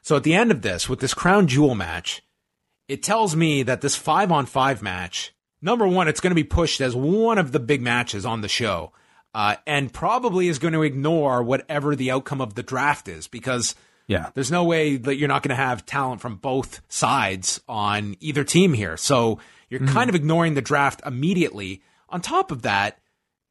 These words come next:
Speaker 1: you're doing a five-on-five match a couple weeks before you're probably gonna have to come back with a similar concept at the Survivor Series.
Speaker 2: Yeah, yeah. Did they say if this was el-, elimination?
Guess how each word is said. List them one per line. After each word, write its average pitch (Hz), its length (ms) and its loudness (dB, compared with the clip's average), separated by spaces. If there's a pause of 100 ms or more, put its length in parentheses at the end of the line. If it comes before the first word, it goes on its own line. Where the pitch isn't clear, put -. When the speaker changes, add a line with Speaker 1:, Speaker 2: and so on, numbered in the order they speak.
(140)
Speaker 1:
you're 170 100 0
doing 233 220 2
a 175 40 2
five-on-five 165 760 2
match 202 440 0 (360)
a 143 40 -10
couple 202 280 2
weeks 185 240 2
before 156 420 2
you're 139 200 -2
probably 202 440 -2
gonna 180 140 2
have 156 100 0
to 151 60 -4
come 147 160 -2
back 147 180 2
with 127 80 -8
a 123 60 -4
similar 143 320 0
concept 127 440 -4
at 98 100 -12
the 110 60 -8
Survivor 101 460 -2
Series. 69 440 -10 (180)
Speaker 2:
Yeah, 156 300 2 (120)
yeah. 131 180 2
Did 120 180 0
they 190 100 2
say 208 160 2
if 175 120 0
this 160 200 -2
was 135 120 0
el-, 113 360 4
elimination? 107 640 2